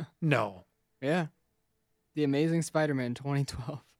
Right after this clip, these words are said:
Speaker 2: Maybe it's just Spider-Man.
Speaker 1: Wait, are you thinking
Speaker 2: Or
Speaker 1: about the one with To-, Tobey Maguire?
Speaker 2: Yeah.
Speaker 1: Oh, yeah, no. This
Speaker 2: That one. That's not The Amazing Spider-Man?
Speaker 1: No, no, that's just, that's, that's just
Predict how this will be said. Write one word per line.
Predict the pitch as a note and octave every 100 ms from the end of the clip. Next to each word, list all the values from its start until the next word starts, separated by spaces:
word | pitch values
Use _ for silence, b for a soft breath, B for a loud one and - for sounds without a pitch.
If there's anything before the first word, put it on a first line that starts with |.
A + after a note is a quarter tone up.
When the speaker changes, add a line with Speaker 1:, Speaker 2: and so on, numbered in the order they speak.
| -
Speaker 2:
Maybe | F3+ G3+
it's | -
just | E3+ -
Spider-Man. | - C#3+ D3+ B2
Speaker 1:
Wait, | E3+
are | E3
you |
thinking | F#3 G3
Speaker 2:
Or |
Speaker 1:
about | F3
the | D#3+
one | D3
with | C3+
To-, | C#3+ -
Tobey | D3+ C#3
Maguire? | B2+ B2 C#3+ D#3
Speaker 2:
Yeah. | F#3+ A#3 A2
Speaker 1:
Oh, | C#3+ B2+
yeah, | A#2+ A2
no. | G#2+
This | G3+
Speaker 2:
That | F#3
one. | B2+ A2 F3
That's | E3+ F3 F#3
not | F#3+
The | E3+
Amazing | F3 F#3
Spider-Man? | - G#3 C#3
Speaker 1:
No, | C3
no, | B2+
that's | B2+ -
just, | C#3+ -
that's, | D#3 -
that's | D3+ C#3
just | B2+ -